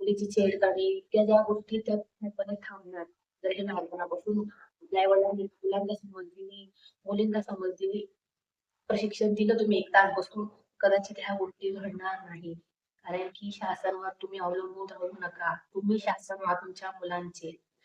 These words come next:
आणि तुम्हीच घडवा. कारण की पाठ्यक्रमाच्या पुस्तकापेक्षाही ह्या गोष्टी खूप महत्त्वाच्या आहेत समाज-, सामाजिक, अ, व्यवस्थेवर. मुलगी सुरक्षित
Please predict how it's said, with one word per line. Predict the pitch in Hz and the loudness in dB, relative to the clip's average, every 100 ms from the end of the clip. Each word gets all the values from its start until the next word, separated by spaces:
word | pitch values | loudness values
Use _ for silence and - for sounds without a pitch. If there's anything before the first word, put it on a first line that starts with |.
| - - | -20 -10
आणि | 175 - | -8 -4
तुम्हीच | 202 208 208 170 | 0 2 0 -4
घडवा. | 175 156 - _ _ _ _ _ - _ - | -4 -4 -4 _ _ _ _ _ -20 _ -4
कारण | 196 214 | -2 -2
की | 220 240 - _ _ - | -2 -6 -6 _ _ -6
पाठ्यक्रमाच्या | - - 240 233 214 220 214 226 | -4 2 4 6 6 6 4 2
पुस्तकापेक्षाही | 226 214 - 214 226 214 214 202 - 202 226 - | -2 -8 -4 -4 -4 -6 -6 -6 -2 -2 -4 -10
ह्या | 180 208 | -6 -2
गोष्टी | 202 202 - 214 | -2 -4 -8 -10
खूप | 208 202 | -8 -16
महत्त्वाच्या | 185 170 170 170 170 | -16 -10 -8 -6 -10
आहेत | 175 | -8
समाज-, | 175 165 170 | -8 -8 -8
सामाजिक, | - 180 170 175 - _ _ _ _ _ _ - | -10 -6 -6 -8 -14 _ _ _ _ _ _ -2
अ, | 185 180 180 175 - 202 | 2 4 2 0 -4 2
व्यवस्थेवर. | 196 190 180 170 165 - _ _ _ _ _ _ _ - | 2 2 0 0 -2 -8 _ _ _ _ _ _ _ -6
मुलगी | 185 180 208 | -4 -2 -4
सुरक्षित | 214 190 - - _ _ _ - 240 | -2 -2 -4 -20 _ _ _ -2 -2